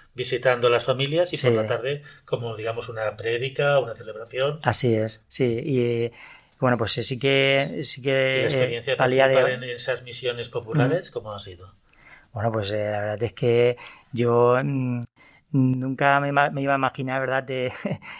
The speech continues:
Speaker 2: el ir, eh, casa por casa como, pues, eh, como hacía, ¿verdad?, nuestro Señor Jesucristo, que, eh, para que, eh, dar testimonio de nuestra fe y,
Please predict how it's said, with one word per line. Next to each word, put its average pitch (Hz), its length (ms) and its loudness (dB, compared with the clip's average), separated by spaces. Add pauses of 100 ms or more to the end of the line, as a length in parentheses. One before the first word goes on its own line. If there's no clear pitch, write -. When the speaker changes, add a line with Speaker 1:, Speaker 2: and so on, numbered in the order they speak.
Speaker 2:
el 135 140 6
ir, 139 160 8
eh, 139 420 4
casa 135 280 2
por 135 140 2
casa 139 340 -2
como, 131 440 2 (540)
pues, 131 240 0
eh, 120 340 4 (120)
como 123 280 2
hacía, 127 300 2
¿verdad?, 127 400 2
nuestro 117 240 -4
Señor 120 180 -2
Jesucristo, 117 460 -4
que, 117 640 2
eh, 113 40 -4
para 113 240 0
que, 113 360 -2 (380)
eh, 120 260 2
dar 120 180 0
testimonio 123 520 0
de 123 80 -2
nuestra 120 300 -2
fe 135 360 0
y, 120 280 0